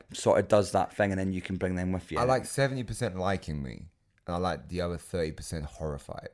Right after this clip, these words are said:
Speaker 1: <laughs>
Speaker 2: and they don't understand why the other seventy percent like me.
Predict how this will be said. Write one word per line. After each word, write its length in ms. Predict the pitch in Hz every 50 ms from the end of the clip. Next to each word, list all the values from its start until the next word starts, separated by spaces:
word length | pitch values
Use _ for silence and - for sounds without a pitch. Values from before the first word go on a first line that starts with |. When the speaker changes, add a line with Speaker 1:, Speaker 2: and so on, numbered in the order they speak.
| - - - - -
Speaker 1:
<laughs> 400 | - - - 110 - - 117 101
Speaker 2:
and 140 | - 107 107 107
they 80 | 101 95
don't 200 | 107 107 101 92
understand 420 | 92 92 90 - 107 98 95 92
why 160 | 90 87 85
the 120 | 87 92 90
other 180 | 87 85 82 85
seventy 280 | - - 95 85 78 73
percent 280 | - - 92 - -
like 200 | - 50 - - -
me. 180 | - - -